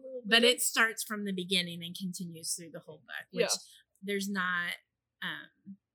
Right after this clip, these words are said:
Speaker 1: I think that's one thing about second chance romances is you have that relationship you can start from
Speaker 2: Mm-hmm.
Speaker 1: earlier. And so maybe
Speaker 2: Right.
Speaker 1: looking at the list.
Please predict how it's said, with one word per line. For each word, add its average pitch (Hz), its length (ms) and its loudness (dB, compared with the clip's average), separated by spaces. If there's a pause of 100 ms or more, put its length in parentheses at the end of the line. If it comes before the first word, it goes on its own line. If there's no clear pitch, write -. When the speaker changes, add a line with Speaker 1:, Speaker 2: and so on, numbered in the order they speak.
(1200)
Speaker 1:
I 226 60 0
think 240 180 0
that's 220 200 0
one 190 220 -4
thing 190 200 -6
about 226 240 -4
second 156 300 -8
chance 165 320 -10
romances 165 840 -12
is 185 220 -6
you 180 340 -8 (220)
have 214 180 -4
that 175 200 0
relationship 170 640 -8
you 160 120 -12
can 165 200 -10
start - 420 -4
from 175 400 -8
Speaker 2:
Mm-hmm. 196 300 -6 (140)
Speaker 1:
earlier. 185 360 -6 (180)
And 190 120 -14
so 175 140 -14
maybe 175 440 -12 (320)
Speaker 2:
Right. 185 340 -6 (760)
Speaker 1:
looking 196 280 -6
at 185 120 -12
the 180 100 -16
list. - 680 -8